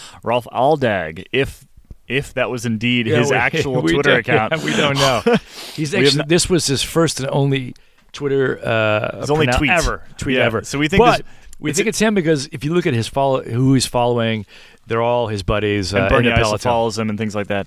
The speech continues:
Speaker 2: Yeah.
Speaker 1: So anyway, Dimension Data was really pushing for this. Uh, again, I think that if I had to make a guess, I think that the real problem here was that things happened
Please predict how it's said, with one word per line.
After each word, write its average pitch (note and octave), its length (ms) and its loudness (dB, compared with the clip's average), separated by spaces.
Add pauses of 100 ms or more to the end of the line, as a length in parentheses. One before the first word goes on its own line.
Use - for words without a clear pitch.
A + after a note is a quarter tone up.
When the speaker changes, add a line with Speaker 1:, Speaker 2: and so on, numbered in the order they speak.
(200)
Speaker 2:
Yeah. - 220 -16
Speaker 1:
So F3+ 180 0
anyway, E3+ 220 2
Dimension D3+ 380 -2
Data C3+ 240 2
was A#2+ 160 -2
really B2 180 0
pushing B2+ 360 -2
for A#2+ 160 -4
this. A#2 280 0
Uh, B2+ 260 -2
again, C3+ 320 -4
I B2 140 -4
think A3 280 -8
that - 180 -2 (360)
if F3 240 -12
I D#3 80 -2
had G3 260 -4
to A#3 80 0
make F#3 220 -2
a C3 40 -2
guess, A2 380 -4
I G2+ 100 -10
think C#3 200 -8
that - 160 -6
the A2+ 100 -4
real A2+ 160 0
problem G#2 380 -2
here G2 160 -2
was F2+ 160 -8
that - 180 -4
things A#2+ 280 -4
happened A2+ 500 -6